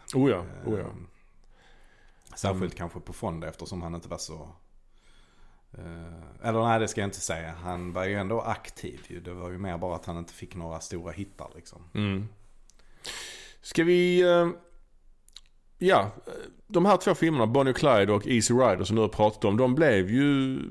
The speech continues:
Speaker 1: ban-, banbrytande och blev som, ja, startskottet för den här vågen som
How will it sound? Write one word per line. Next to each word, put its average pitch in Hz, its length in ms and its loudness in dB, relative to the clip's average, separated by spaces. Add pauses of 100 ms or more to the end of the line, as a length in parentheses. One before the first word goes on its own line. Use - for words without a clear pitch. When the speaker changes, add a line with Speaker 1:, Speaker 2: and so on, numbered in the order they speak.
(100)
Speaker 1:
ban-, 135 520 2
banbrytande 110 760 2
och 101 400 -4 (180)
blev 120 320 0
som, 101 420 -4 (320)
ja, - 120 -10 (240)
startskottet 147 840 2
för 107 180 2
den 98 100 -4
här 101 160 0 (580)
vågen 95 480 2
som 87 300 -4